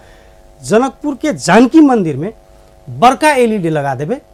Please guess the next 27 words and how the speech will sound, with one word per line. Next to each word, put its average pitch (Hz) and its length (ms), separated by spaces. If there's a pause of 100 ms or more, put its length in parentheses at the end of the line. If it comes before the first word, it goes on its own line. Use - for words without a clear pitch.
(960)
ओई 262 120
ठाम 240 240
जैसे 226 240
सब 269 420
साथी 233 320
सब 190 220
बैठ 226 140
के 226 100
कोई 269 260
भी 240 100
देख 196 220
सकिया, 208 360
तई 247 200
हिसाब 233 300
से 208 100
बड़का 220 400
एलईडी 196 280
लगा 147 240
देब, 165 140
सेहो 170 200
बात 135 240
भेलै। 131 220
ओहू 220 160
ठाम 180 200
एकटा 135 280
लगतै। 135 220
ओई 226 80